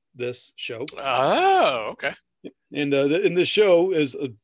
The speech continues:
Speaker 1: this note actually matches with Jody. This is where they got to try the funnier things they couldn't do on the Frost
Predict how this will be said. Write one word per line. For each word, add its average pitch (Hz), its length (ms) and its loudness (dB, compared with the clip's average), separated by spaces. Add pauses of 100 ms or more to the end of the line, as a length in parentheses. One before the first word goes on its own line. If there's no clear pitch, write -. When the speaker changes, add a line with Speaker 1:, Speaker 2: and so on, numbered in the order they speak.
Speaker 1:
this 151 280 -4
note 147 260 -2
actually 139 260 -4
matches 127 260 -6
with 269 140 -8
Jody. 143 320 0
This 156 340 -4
is 147 140 -10
where 151 180 2
they 143 140 0
got 147 160 -4
to 139 80 -16
try 139 240 -2
the 131 100 -2
funnier 190 420 0
things 147 300 -4
they 131 100 -4
couldn't 143 300 -2
do 185 220 -4
on 139 80 -4
the 117 80 -10
Frost 127 480 -6